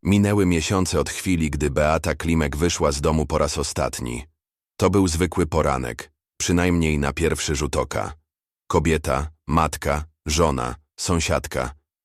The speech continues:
Jak co dzień odprowadziła dzieci na przystanek autobusowy. Nie było w jej zachowaniu nic, co mogłoby zwiastować tragedię.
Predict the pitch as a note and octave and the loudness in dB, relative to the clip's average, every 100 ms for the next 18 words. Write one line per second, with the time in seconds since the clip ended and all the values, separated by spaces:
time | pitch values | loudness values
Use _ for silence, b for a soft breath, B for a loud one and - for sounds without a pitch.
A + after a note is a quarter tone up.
0 | _ _ D#2 E2 E2 - F#2 F2+ E2+ D#2+ | _ _ 0 0 0 0 2 2 0 -2
1 | - E2 D#2 D2+ E2 D2+ E2+ D#2+ E2+ D2 | -2 0 2 2 0 2 0 0 0 0
2 | - D2 - D#2 C#2+ C#2+ C#2+ D2 C#2 D2+ | -2 -4 -2 -2 0 -2 -2 -2 -2 -2
3 | C2+ A#1+ A#1 - _ _ _ _ _ - | -4 -4 -6 -10 _ _ _ _ _ -4
4 | D#2+ F2 G2+ F2 C2 A#1+ A#1 _ _ _ | 0 2 2 2 0 -2 -6 _ _ _
5 | _ D2 F2 D#2+ E2 F2 D#2 E2+ E2 E2 | _ 0 2 2 0 0 0 2 2 4
6 | E2 D#2 - - D#2+ D2+ D2+ D2+ D2+ C#2 | 4 2 -2 -4 0 0 0 -2 -2 -2
7 | D2+ - D#2 C#2 - - D#2 D#2 C2 B1 | -2 -2 -2 -2 -4 -2 0 0 -2 -4
8 | G1+ | -8